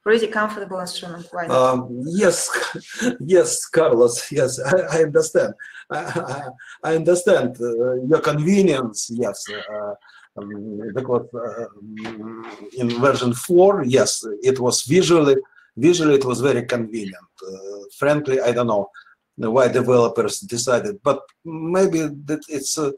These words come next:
Speaker 2: it's become a victim of this pretty complicated system of transfer of, of the files. So probably, most likely, it's sort of like, uh, it's,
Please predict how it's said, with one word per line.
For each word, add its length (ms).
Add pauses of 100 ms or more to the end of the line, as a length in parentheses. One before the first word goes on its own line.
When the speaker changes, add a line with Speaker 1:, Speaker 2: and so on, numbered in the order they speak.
(300)
Speaker 2:
it's 160
become 420
a 60
victim 680
of 240
this 320 (140)
pretty 280
complicated 760
system 520 (360)
of 200
transfer 600
of, 140 (140)
of 120
the 80
files. 580 (220)
So 460
probably, 440 (140)
most 320
likely, 460 (420)
it's 240
sort 360
of 120
like, 320
uh, 560 (920)
it's, 220